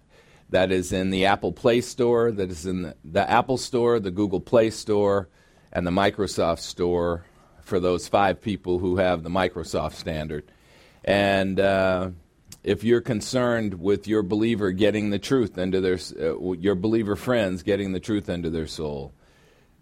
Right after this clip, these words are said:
that's a critical thing. So introduce them to the app, help them download it, show them how it works. And that is to say that you need to know how it works first. Uh, Christmas season is coming up. The holiday season, you'll be buying a lot of things.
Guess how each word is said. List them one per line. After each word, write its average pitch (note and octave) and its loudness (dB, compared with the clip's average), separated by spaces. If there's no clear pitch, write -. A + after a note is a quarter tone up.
that's F#2+ 2
a F#2 -6
critical F2 -2
thing. C2 -10
So E2 -4
introduce G#2 -2
them G#2 -2
to A2 -6
the G2+ 2
app, G#2+ 2
help G2 0
them F#2 -4
download G2+ 2
it, G2+ 0
show G2 0
them F#2 0
how F2+ 2
it D2 -4
works. F#2 -2
And F2+ 0
that G#2 4
is F#2 0
to G2 -4
say G2 2
that F#2 2
you G#2 0
need G2+ 0
to F#2 -6
know F#2 0
how F2+ 4
it E2 -2
works F2+ -4
first. - -6
Uh, F2+ 2
Christmas C#3 2
season B2 0
is G#2 -4
coming A#2 2
up. B2 2
The F2 -4
holiday A2+ 4
season, A#2 -2
you'll G#2+ 2
be G2+ 2
buying G#2 2
a A2 2
lot G#2+ 4
of G2+ 0
things. A2 -2